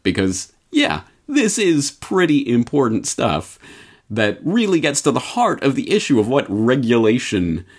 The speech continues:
of the big tech really means. What does it really mean that we're gonna regulate big tech? Oh, we're going to work with companies to create, the government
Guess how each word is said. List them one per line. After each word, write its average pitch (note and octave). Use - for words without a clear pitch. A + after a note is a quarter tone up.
of F#2+
the F2+
big G2+
tech F#2+
really E3+
means. D3+
What B3+
does B3
it F#3
really G#3+
mean E3+
that F#2+
we're A#2+
gonna G#2+
regulate G#2+
big F2
tech? -
Oh, C3+
we're D3+
going D#3+
to A2+
work A#2
with D3+
companies B2
to -
create, G#2+
the A#2
government A#2+